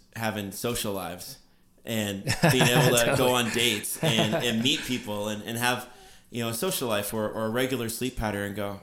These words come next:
Speaker 1: "Man, that looks, that looks a little more appealing right now."
Speaker 2: <laughs>
Speaker 1: Ever in a moment of weakness feel
Speaker 2: Yeah.
Speaker 1: that?
Speaker 2: Oh, for sure, man. I mean, it, for quite a while I didn't, to be honest. It was,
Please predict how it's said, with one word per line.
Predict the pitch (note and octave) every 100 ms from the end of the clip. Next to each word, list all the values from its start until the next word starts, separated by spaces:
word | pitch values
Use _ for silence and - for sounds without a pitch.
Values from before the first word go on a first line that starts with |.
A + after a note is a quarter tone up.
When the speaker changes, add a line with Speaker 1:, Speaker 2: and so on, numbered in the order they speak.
| -
Speaker 1:
"Man, | - B2+
that | B2 A2+
looks, | A#2+ - - - _ - _ -
that | C#3
looks | C3 A#2+
a | A#2
little | A2 G#2+
more | G#2 G2+
appealing | G2 A2 G2+ F#2+
right | F#2+
now." | F2+ F#2
Speaker 2:
<laughs> | F3 - E3+ - - - - - -
Speaker 1:
Ever | C3+ D#3
in |
a | C#3
moment | C3+ C3 B2
of |
weakness | A#2+ A#2+ A#2+ G#2+
feel | - A2
Speaker 2:
Yeah. | F#2+
Speaker 1:
that? | - - - -
Speaker 2:
Oh, | E3+ D3 B2+
for | - B2+
sure, | - A#2
man. | A2+ A2 A2+ -
I | B2+
mean, | A#2+ A#2+ A2+ - - - -
it, | D3 D3 - -
for | E3
quite | D#3 - F3+ F#3
a | E3+
while | B2 A#2 A#2+
I | G#2+
didn't, | G2 F#2 F2 - -
to | A2+
be | G#2+
honest. | G#2 G2+ G2 -
It | -
was, | A#2 A#2